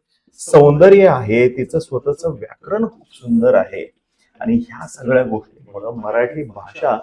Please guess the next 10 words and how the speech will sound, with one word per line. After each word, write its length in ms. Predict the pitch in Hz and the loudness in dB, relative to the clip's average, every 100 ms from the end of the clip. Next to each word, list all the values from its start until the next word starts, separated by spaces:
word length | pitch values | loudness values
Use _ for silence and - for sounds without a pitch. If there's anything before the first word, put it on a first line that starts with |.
| - _ _ | -12 _ _
ही 240 | 175 175 - 110 | -6 -6 -4 -6
अभिजात 680 | 107 117 104 135 170 170 165 | -2 -2 -2 -6 -8 -6 -6
भाषा 460 | 214 101 101 113 | -6 -10 -10 -8
ठरते. 580 | 101 98 90 - - - _ _ _ | -8 -8 -8 -8 -10 -12 _ _ _
आणि 160 | - 117 | -2 2
आता 420 | 117 147 127 - - | 4 8 6 6 -2
केंद्र 220 | 117 117 135 | 0 0 0
सरकारने 440 | 123 117 127 131 | 0 2 2 2
त्याच्यावरती 580 | 127 120 135 131 131 147 | 0 0 0 0 0 -4
शिक्कामोर्तब 800 | - - 170 151 147 - 190 | -6 -8 -4 0 -2 2 0